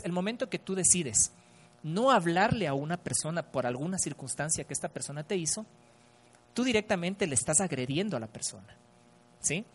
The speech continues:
Tal vez no le estás dando un golpe, ¿ya? Tal vez no le estás, no le estás insultando, pero con poner esta barrera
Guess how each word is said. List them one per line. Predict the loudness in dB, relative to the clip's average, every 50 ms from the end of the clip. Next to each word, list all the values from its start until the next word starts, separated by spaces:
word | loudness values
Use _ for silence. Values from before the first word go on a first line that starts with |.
| -20 -20 -20 -20 -20 -4 4
Tal | 6 6 8
vez | 8 4 4
no | 4
le | 2
estás | 4 4 4 4
dando | 2 2 2 2
un | 2 4
golpe, | 6 6 6 4 2 -2 -8 -8 -10 -18 -20 -18 -10
¿ya? | -4 -2 -2 -2 -2
Tal | -2 -2 -2 0
vez | 0 0
no | 0 2
le | 0 0
estás, | 0 2 4 4 4 4 4 2 0 -2 -2
no | -2
le | -2 -2
estás | 0 0 0 -2
insultando, | -2 -2 -2 -4 -2 0 0 0 0 0 -4 -10 -16 -20 -20 -20 -20 -20 -20 -20 -20 -20 -20 -20 -18 -8 0
pero | 2 2 4 4
con | 2 2
poner | 4 2 2 4 4 6
esta | 6 4 4 4 4
barrera | 4 4 4 4 2 2 2 0